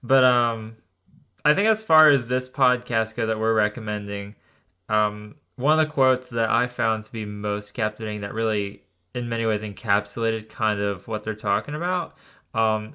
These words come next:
as far as, like, how Christians should act in this moment, right, is, um,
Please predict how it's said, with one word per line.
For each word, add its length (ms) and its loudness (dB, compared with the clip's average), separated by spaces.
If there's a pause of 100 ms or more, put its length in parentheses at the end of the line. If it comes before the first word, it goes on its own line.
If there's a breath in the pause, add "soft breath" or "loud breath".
(140)
as 180 2
far 180 4
as, 120 2
like, 440 2 (1300)
how 760 4
Christians 580 -6
should 580 -4 (560)
act 340 0
in 120 -8
this 180 -8
moment, 260 -8
right, 280 -4 (380)
is, 300 -8
um, 580 -2